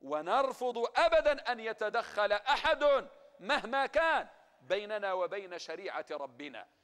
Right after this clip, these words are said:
لأننا ارتضينا الإسلام منذ ثلاثة عشر قرنا وقبلنا به عن طواعية ما فرضه أحد علينا، وإلى الآن لا يفرضه أحد.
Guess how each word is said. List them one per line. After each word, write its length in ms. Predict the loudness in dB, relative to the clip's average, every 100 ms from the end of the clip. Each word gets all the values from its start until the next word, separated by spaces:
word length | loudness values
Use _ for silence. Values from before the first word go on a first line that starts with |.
| _ -10
لأننا 520 | -4 -4 -2 -2 0
ارتضينا 720 | 0 0 2 4 4 2 0
الإسلام 640 | -2 -8 -6 -2 -2 -4 _ _ _
منذ 360 | -6 -4 -2 -2
ثلاثة 640 | 2 4 6 4 2 2
عشر 360 | 2 2 2 2
قرنا 560 | 4 2 2 -2 -4 -14 _ _
وقبلنا 840 | -2 0 0 0 0 0 2 2 2
به 440 | 0 -4 -2 0
عن 260 | 0 0 0
طواعية 800 | 2 4 4 4 2 2 2 -2 -14 -20 _ -10
ما 360 | 0 2 2
فرضه 800 | 2 2 2 2 2 0 -2 -2
أحد 380 | 0 -2 -4 -4
علينا، 560 | -2 0 0 -4 -14 -18 -6
وإلى 380 | -2 -2 0 0
الآن 460 | 0 0 2 4
لا 240 | 4 4 4
يفرضه 580 | 0 -2 0 0 0 0
أحد. 400 | 2 2 0